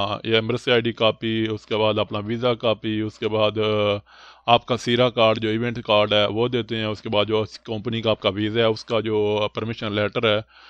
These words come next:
ठीक है, no objection का वो देते हैं, उधर, अ, खुद को रजिस्टर करवाते हैं। फिर जब उन कंपनी के पास कोई इवेंट आता है, काम आता है,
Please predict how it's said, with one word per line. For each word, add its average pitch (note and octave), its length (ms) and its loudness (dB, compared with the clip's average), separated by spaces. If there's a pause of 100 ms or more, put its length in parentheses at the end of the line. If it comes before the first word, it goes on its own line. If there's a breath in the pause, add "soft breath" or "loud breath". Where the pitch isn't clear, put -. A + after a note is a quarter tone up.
(280 soft breath)
ठीक A2 180 -6
है, A2+ 60 -2
no A2 80 -4
objection A2 560 -2
का G#2+ 60 0
वो A#2 200 2
देते A2+ 280 -2
हैं, A2 60 -4
उधर, A2 320 -2
अ, G#2 340 2
खुद G#2+ 120 -10
को G#2 880 2
रजिस्टर A2 260 -6
करवाते A#2+ 380 0
हैं। A2 160 -4
फिर G#2+ 140 -10
जब A2 260 0
उन B2+ 240 -2
कंपनी B2 340 -4
के B2 120 -6
पास A#2 180 0
कोई B2 220 -4
इवेंट C3 300 2
आता G#2+ 240 0
है, G#2 120 2
काम A2+ 320 -4
आता G#2+ 260 0
है, G2+ 140 4